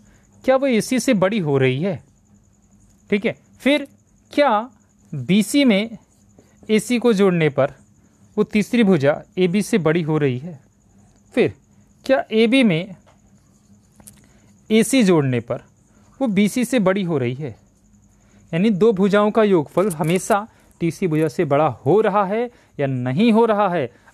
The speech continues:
अगर वो इन शर्तों का पालन कर रही होंगी तो इसका मतलब क्या हुआ? इन दिए गए निर्देशांकों से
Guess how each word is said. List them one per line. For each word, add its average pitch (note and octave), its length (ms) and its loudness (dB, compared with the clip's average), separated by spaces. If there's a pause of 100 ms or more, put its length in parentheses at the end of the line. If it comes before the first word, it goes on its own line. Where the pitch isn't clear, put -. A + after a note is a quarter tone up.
(120)
अगर A3+ 300 0
वो B3 200 -2
इन G#3+ 220 -4
शर्तों F#3+ 420 -2
का F#3 160 2
पालन D#3 400 0
कर G#3 200 -4
रही E3+ 260 -2
होंगी B2 360 -6 (760)
तो C#3 100 -2
इसका C3 260 -6
मतलब D3+ 320 -6
क्या G#3+ 200 0
हुआ? D3+ 340 -4 (880)
इन A#3 200 2
दिए A3+ 240 4
गए G#3+ 200 0
निर्देशांकों F3 880 -2
से C3+ 160 -12